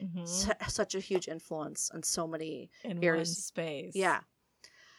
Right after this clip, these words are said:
Speaker 2: So Mapplethorpe really liked the Polaroids. He liked taking those photos. Um, and there are some Polaroids, you can actually see Polaroids of him in his mixed media works. But, and they didn't have to be developed.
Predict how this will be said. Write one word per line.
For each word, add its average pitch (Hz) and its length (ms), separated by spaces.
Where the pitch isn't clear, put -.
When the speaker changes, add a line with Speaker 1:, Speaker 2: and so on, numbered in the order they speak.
Speaker 2:
So 233 240
Mapplethorpe 247 640
really 220 360
liked 202 320
the 185 80
Polaroids. 180 760
He - 180
liked 170 260
taking 185 260
those 175 180
photos. 165 720
Um, 156 560
and 180 280
there 196 120
are 175 100
some 185 220
Polaroids, 180 360
you 165 80
can 160 80
actually 147 200
see - 120
Polaroids 156 420
of 151 100
him 156 240
in 156 100
his 156 240
mixed 147 240
media 156 260
works. 147 540
But, 180 220
and 202 100
they 208 80
didn't 208 140
have 208 100
to - 60
be 202 80
developed. 170 520